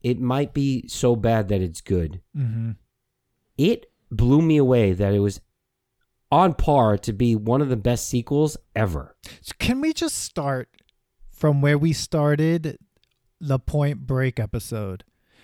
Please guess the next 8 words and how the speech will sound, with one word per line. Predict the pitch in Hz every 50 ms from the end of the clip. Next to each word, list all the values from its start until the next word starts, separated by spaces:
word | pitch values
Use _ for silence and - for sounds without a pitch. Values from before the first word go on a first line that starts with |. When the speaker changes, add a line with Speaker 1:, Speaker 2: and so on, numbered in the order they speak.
| _ _ _ _ -
Speaker 2:
And | - 131
that's | 127 139 143 139 - -
at | 143 135 127 120 - _ _ _ _ _ _ _ _ _ _ _ _ _ _ _ _ _ _ _ _ _ _ _ _ -
opening | 135 127 - 135 127 127 120
titles. | - 113 104 98 101 - - - - _ _ _ _ _ _ -
Speaker 1:
Opening | - 139 143 131 143 135 113
title. | 131 107 90 - - -
Speaker 2:
<laughs> | -